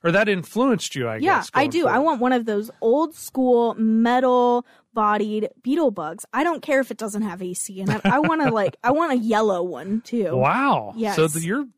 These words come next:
Speaker 1: you've got it narrowed down.
Speaker 2: Mm-hmm. That is what I want.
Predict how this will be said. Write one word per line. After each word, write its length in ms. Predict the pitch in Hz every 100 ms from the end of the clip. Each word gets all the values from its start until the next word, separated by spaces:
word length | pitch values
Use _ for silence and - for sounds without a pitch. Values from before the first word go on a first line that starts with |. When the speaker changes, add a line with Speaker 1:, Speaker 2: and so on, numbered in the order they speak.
| _
Speaker 1:
you've 260 | 160 208 -
got 180 | 170
it 100 | 165
narrowed 420 | 139 147 160 175 156
down. 340 | 165 214 165
Speaker 2:
Mm-hmm. 340 | 247 240 233 269 - _
That 160 | 226 233
is 120 | 226
what 140 | 226 220
I 80 |
want. 440 | 233 220 180 -